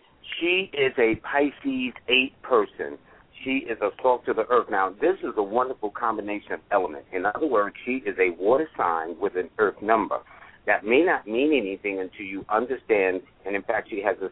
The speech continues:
same combination of elements like Brother Leroy there and Brother James Muhammad that, uh, spoke the other day. But anything that grows on God's green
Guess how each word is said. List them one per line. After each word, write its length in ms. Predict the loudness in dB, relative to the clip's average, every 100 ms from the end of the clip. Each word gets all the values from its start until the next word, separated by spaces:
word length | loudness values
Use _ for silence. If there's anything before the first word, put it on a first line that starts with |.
| 0
same 240 | 2 0
combination 540 | 0 0 0 -2 -4 -8
of 80 | 0
elements 340 | 0 2 -2 -2
like 220 | -2 2
Brother 220 | 0 2
Leroy 440 | 0 -2 0 0 0
there 220 | 0 -2 -2
and 100 | -4
Brother 240 | -4 -4 -2
James 200 | -2 -2 -4
Muhammad 400 | 0 2 2 0
that, 160 | -2 -4 -14 -20 _ _
uh, 180 | 4 4 4
spoke 240 | 0 0
the 100 | 0
other 180 | 0 -2
day. 380 | 0 2 2 -2 _ _ _ _ -2
But 240 | 0 0 -4 _ 0
anything 460 | 0 0 -4 -2 -2
that 160 | -8
grows 300 | 0 2 2 0
on 200 | -4 0
God's 360 | 2 4 2
green 320 | -4 -6 -6